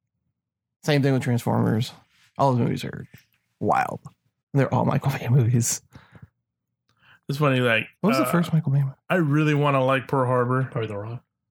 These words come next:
Speaker 2: Man.
Speaker 1: Ooh,
Speaker 2: It,
Speaker 1: which
Speaker 2: it's
Speaker 1: is
Speaker 2: hard,
Speaker 1: also
Speaker 2: it's hard,
Speaker 1: ridiculous.
Speaker 2: it's hard movie to
Speaker 3: Oh, it's
Speaker 2: rewatch.
Speaker 3: trash.
Speaker 2: Hard movie to rewatch.
Speaker 1: Never seen it.
Speaker 2: I, I wanna like it 'cause of, like, the airplanes, and I thought it's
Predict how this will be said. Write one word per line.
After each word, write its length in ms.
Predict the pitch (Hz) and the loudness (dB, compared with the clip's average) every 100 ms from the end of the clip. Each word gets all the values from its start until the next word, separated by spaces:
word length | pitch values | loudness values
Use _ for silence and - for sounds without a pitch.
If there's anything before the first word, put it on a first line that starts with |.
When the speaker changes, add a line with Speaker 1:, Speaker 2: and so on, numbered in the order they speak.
| _ _ - | _ _ -4
Speaker 2:
Man. 500 | 120 113 110 110 113 113 | -2 0 0 0 2 2
Speaker 1:
Ooh, 560 | 107 98 95 104 120 - | 0 -2 -2 -2 -4 -4
Speaker 2:
It, 40 | - | -2
Speaker 1:
which 0 | |
Speaker 2:
it's 100 | 143 | 0
Speaker 1:
is 80 | - | 0
Speaker 2:
hard, 100 | 147 | 0
Speaker 1:
also 60 | 131 | 2
Speaker 2:
it's 60 | 131 | 0
hard, 100 | 127 | 2
Speaker 1:
ridiculous. 260 | 151 127 135 - | 2 2 0 0
Speaker 2:
it's 60 | - | -4
hard 220 | - 143 | -2 0
movie 180 | 131 131 | 2 0
to 40 | 123 | 0
Speaker 3:
Oh, 40 | |
it's 60 | 127 | 0
Speaker 2:
rewatch. 520 | 123 113 113 - - | 0 -2 -4 -6 -12
Speaker 3:
trash. 300 | - 92 90 - _ _ _ _ _ | -12 -14 -16 -20 _ _ _ _ _
Speaker 2:
Hard 140 | 139 123 | -2 0
movie 160 | 120 | 0
to 40 | 120 120 | -2 2
rewatch. 20 | |
Speaker 1:
Never 160 | 139 127 | 2 2
seen 220 | 123 117 | 0 -2
it. 80 | 117 - - _ _ _ _ _ | -2 -8 -20 _ _ _ _ _
Speaker 2:
I, 100 | 143 147 | -6 -2
I 80 | 175 | 0
wanna 200 | 247 214 | 2 2
like 220 | 175 240 | 0 0
it 100 | 151 | -2
'cause 160 | 151 | 0
of, 160 | 135 131 | 0 0
like, 140 | 131 | 0
the 80 | 120 | 0
airplanes, 680 | 123 139 147 139 139 139 131 | 0 0 2 2 2 2 2
and 80 | 123 | 2
I 60 | 123 | 0
thought 260 | 139 127 - | 0 -2 -6
it's 140 | 135 | -12